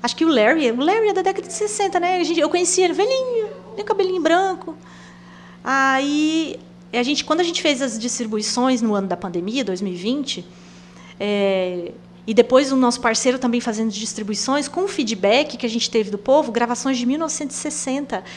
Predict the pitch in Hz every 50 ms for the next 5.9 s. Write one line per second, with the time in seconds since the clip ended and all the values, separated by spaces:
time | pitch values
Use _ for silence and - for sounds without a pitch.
0 | - - - - 247 247 - 262 254 247 233 247 247 262 254 - - 240 233 262
1 | 285 311 302 - - 247 220 196 - - - - - 247 240 254 277 277 285 247
2 | 214 233 247 269 294 294 - - - - - - - - - - - - - -
3 | - - - - - - - - - - - - - 240 226 240 262 262 262 254
4 | 262 262 262 - - 254 247 220 202 226 247 240 240 233 233 233 214 202 202 226
5 | 233 220 214 220 226 226 - 269 269 262 247 208 190 208 226 247 254